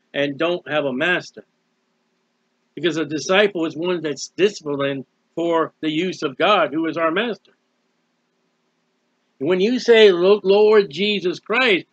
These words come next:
you are acknowledging that Jesus is your master. And yet there are many people who use Lord and who, who reference God, "Well, I'm a disciple,"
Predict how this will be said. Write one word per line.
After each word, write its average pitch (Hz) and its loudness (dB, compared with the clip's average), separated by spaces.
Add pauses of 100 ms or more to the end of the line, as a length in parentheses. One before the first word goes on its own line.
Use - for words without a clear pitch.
(160)
you 220 -4
are 190 0
acknowledging 175 -2
that 156 -6
Jesus 180 -6
is 165 -8
your 156 -6
master. 175 -6 (1800)
And 151 -4
yet 190 0
there 190 2
are 185 2
many 202 0
people 175 -4
who 175 -2
use 170 -10
Lord 156 0 (240)
and 147 -6
who, 160 -6
who 156 -4
reference 170 -4
God, 170 -4
"Well, 165 -6
I'm 185 -4
a 165 -6
disciple," 156 -4